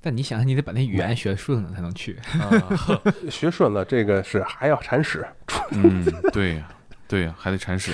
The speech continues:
Speaker 2: 呢。而且，我觉得这工作其实对身体素质要求也不低吧？
Speaker 3: 嗯，还行吧。你像我这体重有个，一般在船上工作的时候，穿上装备乱七八糟的，一百零五公斤，一百零四公斤。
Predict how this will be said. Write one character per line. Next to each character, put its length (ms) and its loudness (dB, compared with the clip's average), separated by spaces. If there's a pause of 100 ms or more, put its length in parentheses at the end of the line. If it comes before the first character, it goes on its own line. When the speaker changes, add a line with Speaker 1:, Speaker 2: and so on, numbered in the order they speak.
Speaker 2:
呢。 160 -8 (800)
而 100 0
且， 600 0
我 240 -4
觉 180 -2
得 300 -2
这 160 -8
工 180 -4
作 180 -4
其 160 -10
实 500 -6 (240)
对 180 0
身 180 -2
体 60 -4
素 200 -6
质 100 -8
要 140 0
求 260 -4
也 240 -6
不 60 -8
低 220 -10
吧？ 240 -14 (180)
Speaker 3:
嗯， 760 2
还 300 4
行 320 0
吧。 220 4
你 100 -2
像 320 2
我 220 2
这 180 4
体 200 -6
重 580 2
有 240 2
个， 540 2 (600)
一 100 -4
般 180 4
在 80 6
船 200 2
上 120 4
工 200 2
作 140 4
的 80 4
时 60 0
候， 60 4
穿 220 2
上 80 4
装 160 4
备 80 4
乱 160 4
七 60 -2
八 140 2
糟 220 4
的， 60 -2
一 80 0
百 160 2
零 120 4
五 120 4
公 160 2
斤， 260 4
一 60 2
百 100 4
零 120 4
四 100 2
公 180 4
斤。 240 6